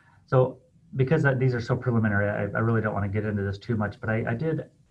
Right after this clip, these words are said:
group a few of these herbicides to, to try to help me,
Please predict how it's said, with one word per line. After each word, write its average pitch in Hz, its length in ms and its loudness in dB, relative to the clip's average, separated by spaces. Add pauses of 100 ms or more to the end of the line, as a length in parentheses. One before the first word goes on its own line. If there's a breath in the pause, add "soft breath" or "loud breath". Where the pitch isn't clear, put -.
(440)
group 135 340 4
a 113 40 -6
few 120 240 -4
of 98 60 -2
these 104 160 -4
herbicides 104 580 -6
to, 107 300 -8
to 123 100 -20
try 117 240 -2
to 107 200 -4 (160)
help 131 240 -2
me, 113 160 -2